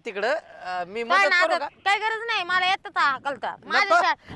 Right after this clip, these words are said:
Speaker 2: अरे माझी शाळा आहे, मी पाहीन की, तू कशाला हे करायला? ऐ, शाळ्यांनो, थांबा की इकडं.
Speaker 1: थांबा की.
Speaker 2: बया, त्या शाळा चालल्या पुढं.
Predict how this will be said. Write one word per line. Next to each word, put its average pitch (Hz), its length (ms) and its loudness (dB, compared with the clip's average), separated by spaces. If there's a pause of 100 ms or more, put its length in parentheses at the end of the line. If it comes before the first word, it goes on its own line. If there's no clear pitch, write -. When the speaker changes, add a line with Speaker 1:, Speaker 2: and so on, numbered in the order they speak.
Speaker 2:
अरे 453 140 2
माझी 494 340 2
शाळा 494 300 4
आहे, 440 100 0
मी 466 100 -4
पाहीन 508 320 0
की, 440 260 -4
तू - 120 -14
कशाला 494 340 0
हे 339 100 4
करायला? 392 560 0 (1120)
ऐ, 494 480 4 (400)
शाळ्यांनो, 440 400 0
थांबा 415 340 0
की 453 180 -6
इकडं. 381 340 0 (1700)
Speaker 1:
थांबा 254 260 -4
की. 294 380 -20 (520)
Speaker 2:
बया, 285 320 2
त्या 359 160 -8
शाळा 240 280 -4
चालल्या 320 300 -2
पुढं. 381 400 0